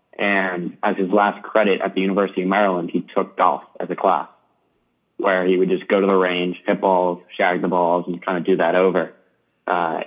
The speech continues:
and that's kinda where he, he sharpened his game a little bit. He's kinda always been around a, a ten handicap in that range. So definitely it gets the ball around and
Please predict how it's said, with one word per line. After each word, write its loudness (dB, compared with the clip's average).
and 0
that's 0
kinda 0
where 4
he, 0
he 0
sharpened 2
his 0
game 0
a 2
little 6
bit. 2
He's 4
kinda 2
always 4
been 0
around 2
a, 2
a -2
ten -4
handicap 0
in 0
that 0
range. -2
So 2
definitely 2
it -6
gets 0
the 4
ball 4
around 2
and -2